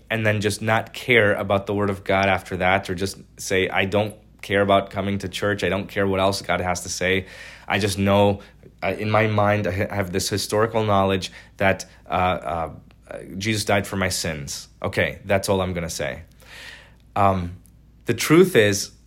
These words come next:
that is true, and it is true that Jesus died for your sins. But if you don't care, uh, about the Word of God, then that proves that you just don't have true faith.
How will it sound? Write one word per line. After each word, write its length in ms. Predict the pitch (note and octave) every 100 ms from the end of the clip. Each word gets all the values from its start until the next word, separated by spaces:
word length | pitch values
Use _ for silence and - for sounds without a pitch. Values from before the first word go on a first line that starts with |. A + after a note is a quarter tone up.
| - -
that 460 | G#2 A#2 D3 - -
is 240 | A2+ -
true, 440 | - - A#2 G2+
and 120 | G2+ A2
it 120 | A2
is 180 | D3 D3
true 180 | A#2+
that 200 | G2+ F2+
Jesus 240 | - G2 F#2
died 200 | F#2 F2+
for 120 | -
your 100 | E2
sins. 560 | - D2+ D#2+ G2 - - - - - -
But 320 | G#2+ B2 B2
if 180 | D3 B2
you 100 | C#3+
don't 460 | B2 C#3 E3 - -
care, 680 | - C#3+ C#3+ F#2 G2 B2 - - - - - - - - - -
uh, 340 | A2 G#2+ G2+
about 640 | - A2 G2+ B2+ A#2 A2 - - - - _
the 140 | - B2+
Word 200 | B2 B2
of 160 | A2
God, 480 | - G2 F2 G2+ B2 - - - - - - - - -
then 440 | C3 C#3+ C#3 C#3+
that 380 | A#2 C3 - -
proves 340 | - F3 D3 C#3
that 140 | D3+
you 80 | D3
just 240 | C#3+ C#3+
don't 180 | D3 D3
have 480 | B2+ C#3+ D3 C#3+ - - - -
true 240 | - D#3+
faith. 680 | D3+ F3 A3+ A3 F2 -